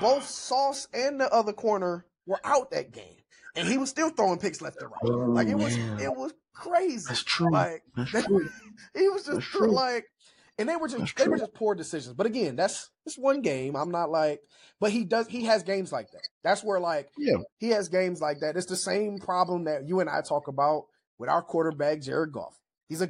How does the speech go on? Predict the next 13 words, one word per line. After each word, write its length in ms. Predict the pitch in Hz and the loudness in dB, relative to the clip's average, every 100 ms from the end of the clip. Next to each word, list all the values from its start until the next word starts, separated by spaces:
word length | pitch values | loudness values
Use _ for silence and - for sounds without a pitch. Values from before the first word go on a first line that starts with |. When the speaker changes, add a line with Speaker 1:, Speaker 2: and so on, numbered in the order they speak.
| - - | -4 0
Speaker 1:
good 260 | 190 196 | 2 2
quarterback, 600 | - 180 175 175 131 151 - - - | -2 0 0 -2 -2 -2 -4 -20 -2
but 140 | 165 139 | 0 0
when 160 | 147 | -2
things, 640 | 139 185 208 226 247 - - _ _ - | 0 0 0 -2 -4 -8 -12 _ _ -12
when 120 | 160 | -10
certain, 380 | - 233 202 190 | -2 -2 -2 -6
there 120 | 175 | 2
are 80 | 190 | 4
Speaker 2:
Breaks 200 | - - | 4 2
Speaker 1:
just 40 | 214 | 2
Speaker 2:
out. 60 | 190 | 4
Speaker 1:
moments, 340 | 233 240 220 | 2 -2 -8